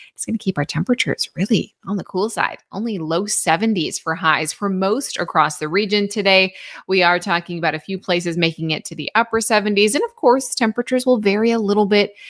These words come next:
uh, depending on who has the rain most of the afternoon, but pretty much the Ozarks are gonna be cloudy, cool, rainy today,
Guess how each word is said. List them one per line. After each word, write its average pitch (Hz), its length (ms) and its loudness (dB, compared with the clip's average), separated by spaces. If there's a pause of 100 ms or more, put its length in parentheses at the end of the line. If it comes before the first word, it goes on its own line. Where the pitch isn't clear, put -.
(140)
uh, 170 260 4
depending 185 480 -2
on 160 300 -2
who 185 180 2
has 180 300 2
the 156 120 -2
rain 170 400 2
most 165 320 0
of 156 100 -6
the 156 100 -2
afternoon, 165 640 -2
but 170 180 2 (400)
pretty 233 160 -2
much 247 280 2
the 214 120 4
Ozarks 233 420 2
are 214 40 -8
gonna 202 180 4
be 202 500 8
cloudy, 240 720 0 (240)
cool, 233 540 4 (200)
rainy 208 420 2
today, 240 520 2